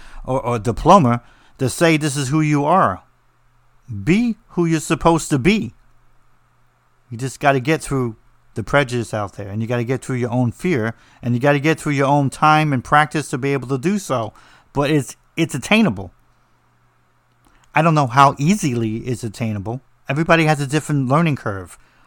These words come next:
or even a different talent curve. But it is attainable. It's not impossible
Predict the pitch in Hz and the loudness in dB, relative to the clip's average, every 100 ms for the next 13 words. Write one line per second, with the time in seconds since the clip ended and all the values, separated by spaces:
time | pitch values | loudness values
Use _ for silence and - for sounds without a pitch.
0 | _ 131 143 143 135 117 160 139 - 151 | _ -6 -4 0 0 0 0 -2 2 2
1 | 170 120 - 107 95 - _ _ _ _ | 2 -2 -6 -10 -10 -16 _ _ _ _
2 | _ _ _ _ _ _ - 123 117 117 | _ _ _ _ _ _ -2 0 0 2
3 | 165 156 120 - 180 107 101 98 - - | 2 2 -2 -4 -6 -6 -10 -14 -16 -14
4 | 113 - 127 135 160 131 - 135 135 107 | -10 0 2 4 2 -2 2 0 2 -6
5 | 98 95 | -8 -14